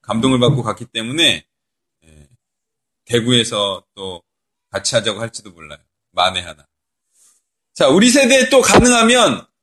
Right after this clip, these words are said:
몽골과 캄보디아와 태국에도 이러한 일을 해야 됩니다. 그러니까 우리가 해야 할 일이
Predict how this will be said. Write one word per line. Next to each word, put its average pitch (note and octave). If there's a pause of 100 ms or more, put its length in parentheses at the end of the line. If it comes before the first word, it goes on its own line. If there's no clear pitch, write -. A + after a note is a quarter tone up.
몽골과 G#3
캄보디아와 G3+
태국에도 A3 (640)
이러한 F#3+
일을 E3+
해야 G3
됩니다. A2 (240)
그러니까 G#3+
우리가 A#3+
해야 B3+
할 B3
일이 A3+